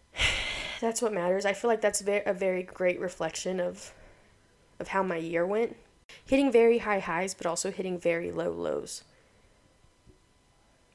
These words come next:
And then being able to come out of those lows because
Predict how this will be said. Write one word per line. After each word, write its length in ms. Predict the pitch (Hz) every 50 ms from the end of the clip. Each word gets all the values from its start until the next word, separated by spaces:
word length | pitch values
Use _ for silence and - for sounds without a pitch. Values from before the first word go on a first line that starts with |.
| _ _ _
And 140 | - 208 202
then 180 | 196 190 190 190
being 260 | - 220 233 233 226 220
able 280 | - 190 190 202 208 214
to 100 | 208 214
come 220 | - - 208 196
out 160 | 180 175 185 190
of 80 | 190
those 280 | 208 208 208 220 214 226
lows 400 | 233 233 247 262 262 254 - - - _ _ _ _ -
because 300 | 208 202 - 214 196